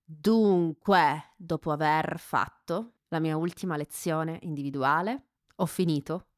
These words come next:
con la registrazione di questo podcast, di questo episodio del podcast, che tu ascolterai nel duemilaventisei, perché sarà il primo podcast del duemilaventisei,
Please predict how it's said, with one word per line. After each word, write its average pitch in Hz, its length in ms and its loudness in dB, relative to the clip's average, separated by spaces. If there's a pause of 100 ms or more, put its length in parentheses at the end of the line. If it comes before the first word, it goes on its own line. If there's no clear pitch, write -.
con 185 140 0
la 165 60 4
registrazione 165 600 -4
di 147 100 -6
questo 165 300 -6
podcast, - 720 -10
di 170 100 -4
questo 151 260 -2
episodio 175 360 -2
del 170 160 -2
podcast, - 760 -8
che - 140 -4
tu 277 260 -2
ascolterai 143 840 -2
nel 247 120 -4
duemilaventisei, 208 800 -4
perché 165 220 -10
sarà 147 220 -4
il 156 260 -8
primo 269 520 2
podcast 202 600 -2
del 190 140 -6
duemilaventisei, 170 920 -6